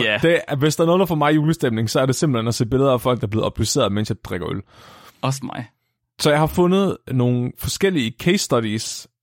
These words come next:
Speaker 2: af folk, der simpelthen er døde af at æde for meget.
Speaker 1: Ej, det er jeg rigtig glad for at
Speaker 2: Og
Speaker 1: høre.
Speaker 2: så kan vi ligesom undersøge, hvor grænsen går, og så ligesom nå frem til, hvordan man får mest muligt at æde juleaften.
Speaker 1: Det er som om, det bygger lidt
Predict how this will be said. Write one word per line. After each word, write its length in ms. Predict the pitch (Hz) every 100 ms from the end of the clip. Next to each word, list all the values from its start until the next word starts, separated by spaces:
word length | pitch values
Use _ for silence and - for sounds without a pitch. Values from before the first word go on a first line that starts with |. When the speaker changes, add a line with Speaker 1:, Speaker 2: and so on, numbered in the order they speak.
| -
Speaker 2:
af 260 | 110 107
folk, 320 | - 175 156 -
der 60 |
simpelthen 440 | 110 147 131 131 127
er 80 | -
døde 400 | 107 127 127 139
af 40 | 107
at 60 | -
æde 240 | 113 107 131
for 120 | 104
meget. 260 | - - - _ _ _ _ _ _
Speaker 1:
Ej, 80 | 120 - - -
det 60 | 107
er 40 |
jeg 40 |
rigtig 200 | - -
glad 140 | - 123
for 80 | 113
at 60 |
Speaker 2:
Og 40 | 135
Speaker 1:
høre. 60 |
Speaker 2:
så 160 | 135 185
kan 140 | 185
vi 40 | 156
ligesom 320 | 180 180 165
undersøge, 420 | 160 185 - 131
hvor 180 | 151 143
grænsen 400 | - 135 160 147
går, 300 | 151 120 -
og 140 | - 107
så 180 | 151
ligesom 280 | 131 131 160
nå 120 | 120
frem 280 | 110 - 131
til, 220 | 120 120
hvordan 460 | 113 113 107 120 131 - _
man 160 | 120 110
får 160 | - 113
mest 300 | 135 120 120
muligt 260 | 110 110 -
at 60 |
æde 180 | 104 113 113
juleaften. 480 | 104 90 - - - _ _ _ _ _ _ _
Speaker 1:
Det 80 | 285
er 40 |
som 220 | 185 311
om, 100 | 269
det 220 | 208 208 -
bygger 260 | 214 226
lidt 180 | 196 180